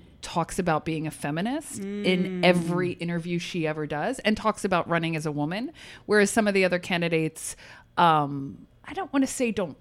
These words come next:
Speaker 1: talk about it, but it is, like, front and center on
Speaker 2: Mm.
Speaker 1: Gillibrand's,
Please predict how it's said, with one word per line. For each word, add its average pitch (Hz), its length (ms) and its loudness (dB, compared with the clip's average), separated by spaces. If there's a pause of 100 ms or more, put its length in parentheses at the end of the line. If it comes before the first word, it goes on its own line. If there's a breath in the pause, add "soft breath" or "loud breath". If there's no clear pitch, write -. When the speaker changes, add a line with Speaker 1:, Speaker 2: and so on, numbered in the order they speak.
Speaker 1:
talk - 420 -4
about 143 300 -2
it, 131 160 -8
but 165 180 -2 (380 loud breath)
it 233 160 8
is, 220 260 8
like, 180 200 4
front - 280 -2
and 185 120 -2
center 156 540 -2
on 151 260 -2
Speaker 2:
Mm. 190 220 0
Speaker 1:
Gillibrand's, 156 520 2